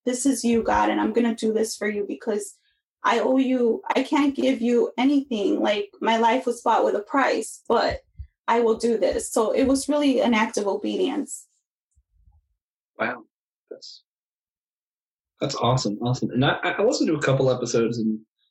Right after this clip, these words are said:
Speaker 2: yeah, I, I can tell it's more geared towards women, but I do think there's
Speaker 1: Yeah.
Speaker 2: something for
Speaker 1: <laughs>
Speaker 2: anybody who's listening. And it's, um, uh, it's,
Speaker 1: Thanks.
Speaker 2: it's, it's a really interesting show. I, I enjoy it. I, I definitely recommend it to anybody listening to our show.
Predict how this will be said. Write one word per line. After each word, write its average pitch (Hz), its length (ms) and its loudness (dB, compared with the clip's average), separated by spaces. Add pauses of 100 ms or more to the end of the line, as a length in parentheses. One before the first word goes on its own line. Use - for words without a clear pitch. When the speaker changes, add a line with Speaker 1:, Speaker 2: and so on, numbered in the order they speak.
(260)
Speaker 2:
yeah, 143 400 2
I, 143 60 4
I - 20 2
can 156 140 0
tell 202 200 2
it's - 200 -4 (140)
more 139 340 2
geared 143 400 0
towards 165 280 0
women, 160 420 0
but 123 100 2
I 123 40 2
do 147 120 0
think 143 180 0
there's 135 120 2
Speaker 1:
Yeah. 135 40 0
Speaker 2:
something 127 260 0
for 107 260 0
Speaker 1:
<laughs> - 60 -6
Speaker 2:
anybody 120 500 2
who's 107 240 0
listening. 95 480 -2
And 98 100 -8
it's, - 160 -6
um, - 260 -4 (640)
uh, 110 60 0
it's, - 140 2
Speaker 1:
Thanks. 233 160 -2
Speaker 2:
it's, - 160 -8 (120)
it's - 140 2
a 285 60 2
really 220 260 2
interesting 143 340 2
show. 123 160 2
I, - 120 2
I 196 260 0
enjoy 117 380 2
it. 104 180 0 (160)
I, 127 80 0
I 135 160 4
definitely 131 380 2
recommend 113 340 2
it 110 80 0
to 110 80 2
anybody 123 260 2
listening 117 300 0
to 110 60 2
our 127 140 2
show. 101 340 -2